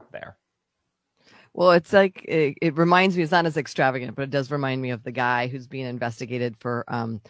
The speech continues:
Speaker 2: when he took his P P P forgivable loan for his salary, bought a Lamborghini.
Speaker 1: Oh, yeah. You're not supposed to do that either.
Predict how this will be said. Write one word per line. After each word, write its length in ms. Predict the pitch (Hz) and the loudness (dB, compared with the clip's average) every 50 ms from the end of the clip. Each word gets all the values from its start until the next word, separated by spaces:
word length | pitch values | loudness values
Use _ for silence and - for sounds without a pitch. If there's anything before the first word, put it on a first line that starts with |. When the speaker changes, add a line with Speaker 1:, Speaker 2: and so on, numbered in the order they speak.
| _ - - _ - | _ -20 -20 _ -6
Speaker 2:
when 60 | 131 | -4
he 80 | 131 123 | -4 -4
took 160 | - 147 - | -4 -4 -4
his 140 | 135 120 - | -6 -6 -8
P 180 | _ - 147 | _ -10 -8
P 160 | - 139 139 123 | -6 -4 -6 -4
P 300 | - 131 131 131 131 - - - - | -4 -4 -2 -2 -4 -6 -8 -10 -10
forgivable 680 | 131 123 135 131 131 123 127 131 127 127 123 117 107 _ _ _ - | -6 -4 -2 -4 -2 0 0 2 2 2 0 -2 -4 _ _ _ -12
loan 340 | - 143 139 139 135 135 135 123 | -4 -2 -2 0 0 -2 -4 -4
for 120 | - 131 | -4 -6
his 120 | 127 117 | -6 -4
salary, 380 | - 123 123 123 123 131 131 131 | -4 -2 -2 0 0 0 -2 0
bought 220 | 123 127 127 123 | 2 2 2 2
a 20 | 127 | 0
Lamborghini. 680 | 120 123 123 123 123 120 - 120 120 117 123 127 131 117 _ _ _ _ _ _ _ _ - | 0 -2 -2 -2 -4 -6 -6 -6 -6 -4 -4 -6 -6 -10 _ _ _ _ _ _ _ _ 0
Speaker 1:
Oh, 180 | 214 240 226 190 | 2 2 2 2
yeah. 220 | 165 185 185 180 | 4 6 6 4
You're 140 | 156 143 160 | 4 2 0
not 100 | 170 156 | 0 0
supposed 160 | 160 175 143 | 0 -4 -4
to 60 | 143 156 | -2 0
do 80 | 156 | 4
that 200 | 147 143 139 135 139 | 6 6 6 6 4
either. 380 | 135 120 107 101 101 107 98 | 2 0 0 0 -2 -6 -10